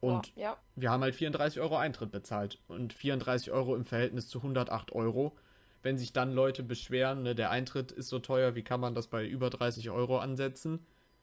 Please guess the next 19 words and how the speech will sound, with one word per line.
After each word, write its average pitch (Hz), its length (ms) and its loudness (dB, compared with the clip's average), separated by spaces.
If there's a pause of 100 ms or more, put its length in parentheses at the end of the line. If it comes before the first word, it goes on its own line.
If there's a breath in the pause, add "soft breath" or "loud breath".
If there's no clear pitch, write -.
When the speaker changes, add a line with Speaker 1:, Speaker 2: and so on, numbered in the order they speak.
(380 soft breath)
Speaker 1:
Wenn 147 180 6
man 151 120 6
natürlich 131 480 0
viel 135 220 0
fährt, 127 500 0
dann 104 240 -4
rechnet 117 420 -2
sich 113 140 -6
das 110 160 -4
super 117 240 -2
schnell. 139 320 0
Ich 107 100 -8
meine, 110 220 -2
wir 110 120 -2
haben 123 120 0
allein 120 260 -2
fünfundzwanzig 117 680 -6
Euro 127 240 0
Wasserbahn 107 580 0